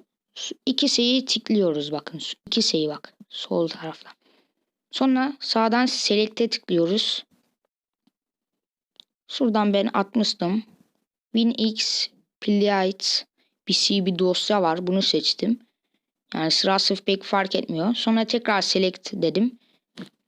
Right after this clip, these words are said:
Bu sefer burada, buraya atmamıştım o dosyayı.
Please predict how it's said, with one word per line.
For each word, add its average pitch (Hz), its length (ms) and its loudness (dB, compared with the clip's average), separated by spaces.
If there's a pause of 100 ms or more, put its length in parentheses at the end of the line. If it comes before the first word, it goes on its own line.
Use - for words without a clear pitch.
(220)
Bu 269 40 -4
sefer 233 460 0
burada, 220 580 2
buraya 214 260 2
atmamıştım 180 600 -4
o 160 100 -2
dosyayı. 107 560 0